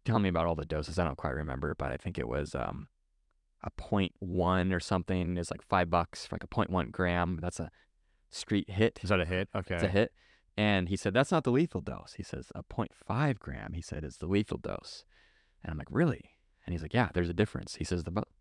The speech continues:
Speaker 1: point five is a little more expensive, like, ten, fifteen bucks." That's still pretty cheap. And
Speaker 2: But you're flirting with disaster.
Speaker 1: but you're
Speaker 2: Yeah.
Speaker 1: taking something just, just awful.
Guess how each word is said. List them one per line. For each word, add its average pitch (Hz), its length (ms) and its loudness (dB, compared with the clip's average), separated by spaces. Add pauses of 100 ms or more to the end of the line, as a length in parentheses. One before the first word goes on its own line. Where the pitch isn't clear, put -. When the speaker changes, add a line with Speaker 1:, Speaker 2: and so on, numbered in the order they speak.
Speaker 1:
point 135 280 2
five 104 260 6
is 92 60 0
a 87 120 0
little 120 200 6
more 110 100 4
expensive, - 340 -2
like, 90 140 -2
ten, 95 180 2
fifteen - 340 -2
bucks." - 420 -8 (480)
That's 160 180 0
still 156 160 6
pretty - 340 -4
cheap. - 520 -4 (880)
And 92 200 2
Speaker 2:
But 117 120 2
you're 104 80 2
flirting 92 340 2
with 82 80 -4
disaster. 87 720 -2 (200)
Speaker 1:
but 135 140 6
you're 113 300 6
Speaker 2:
Yeah. 78 200 0 (420)
Speaker 1:
taking 107 320 0
something 82 340 -4
just, - 280 -10
just - 300 -10 (300)
awful. 80 680 -2